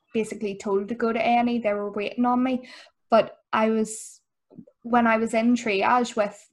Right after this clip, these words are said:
one of the nurses, she says, "What level's your pain at?" And I said, "It's maybe a two out of ten." And she was like, "But you're in A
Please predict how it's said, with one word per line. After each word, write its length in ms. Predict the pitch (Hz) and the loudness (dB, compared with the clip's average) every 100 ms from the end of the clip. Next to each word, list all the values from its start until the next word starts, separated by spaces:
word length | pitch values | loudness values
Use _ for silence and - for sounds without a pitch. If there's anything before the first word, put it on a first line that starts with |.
| - | -12
one 240 | 220 220 | -4 -2
of 140 | 214 214 | -2 -4
the 80 | 214 | -4
nurses, 400 | 202 196 262 254 | -4 -4 -4 -2
she 140 | 254 | -6
says, 360 | - 226 226 - - - _ _ - 240 - | 0 0 0 -6 -20 -20 _ _ -14 -14 -12
"What 320 | - 226 220 226 | -4 2 2 4
level's 460 | 214 208 214 214 | 0 2 -2 -2
your 120 | 220 | -4
pain 280 | 214 254 311 | -2 0 0
at?" 240 | 339 262 - - | 2 0 -4 -2
And 100 | 247 | 0
I 80 | 247 | 0
said, 260 | 240 226 - _ _ _ _ - | 0 -2 -6 _ _ _ _ -12
"It's 260 | 202 - - _ _ - | -12 -12 -20 _ _ -6
maybe 280 | 214 208 208 | -4 -2 -6
a 40 | |
two 400 | 202 - 226 247 | -8 -4 2 4
out 160 | 254 247 | 4 2
of 120 | 254 | -2
ten." 460 | - 240 247 311 311 | 0 0 0 -2 -4
And 140 | - 233 | -2 -2
she 80 | 262 | 0
was 120 | 254 | -2
like, 240 | 247 240 _ _ _ _ _ _ | -2 -4 _ _ _ _ _ _
"But 140 | 233 - | -4 -2
you're 140 | 220 233 | 0 0
in 100 | |
A 80 | 247 | 0